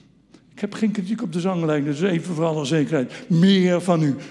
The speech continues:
meer van u." Toch snappen wij het niet. Want God wil graag meer van zichzelf aan jou geven.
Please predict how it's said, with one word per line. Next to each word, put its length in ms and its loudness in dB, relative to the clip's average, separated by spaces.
meer 580 4
van 240 4
u." 220 2
Toch 180 -10
snappen 340 -2
wij 120 0
het 160 -6
niet. 260 -4
Want 200 -8
God 280 -6
wil 200 -2
graag 840 -2
meer 300 -4
van 200 -8
zichzelf 580 -10
aan 100 -8
jou 240 -10
geven. 500 -10